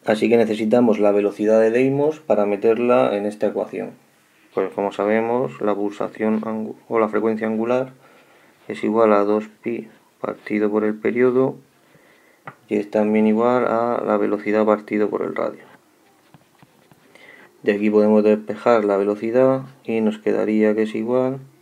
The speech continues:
a dos pi por R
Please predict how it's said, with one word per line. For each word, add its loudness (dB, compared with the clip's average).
a -2
dos -4
pi -4
por 0
R 0